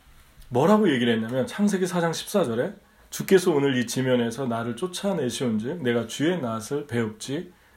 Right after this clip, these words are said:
못하리니 내가 땅에서 피하며 유리하는 자가 될지라 물은 나를 만나는 자마다 나를 죽이겠나이다."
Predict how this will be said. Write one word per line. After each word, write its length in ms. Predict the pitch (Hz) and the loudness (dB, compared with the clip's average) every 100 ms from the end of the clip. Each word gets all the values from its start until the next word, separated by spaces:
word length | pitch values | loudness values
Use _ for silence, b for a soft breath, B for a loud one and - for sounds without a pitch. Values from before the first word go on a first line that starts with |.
| b b | b b
못하리니 920 | 127 135 165 160 139 110 110 160 208 b b b | -2 -2 -2 0 0 -2 -4 -6 -8 b b b
내가 240 | 127 131 131 | 0 2 4
땅에서 400 | 170 202 196 180 | 4 4 0 -2
피하며 320 | 175 143 131 | 0 0 2
유리하는 440 | 123 139 127 120 | 2 2 2 0
자가 200 | 113 113 | -2 -6
될지라 560 | 113 110 110 104 123 - _ | -6 -6 -6 -6 -6 -10 _
물은 320 | 107 139 165 | -4 -2 -2
나를 260 | 123 117 143 | -2 0 0
만나는 520 | 120 117 123 120 113 | 0 2 2 2 -2
자마다 380 | 104 107 107 127 | -6 -8 -6 -6
나를 300 | 113 107 147 | -6 -8 -8
죽이겠나이다." 760 | - 135 143 117 101 95 101 | -8 -8 -6 -6 -6 -10 -16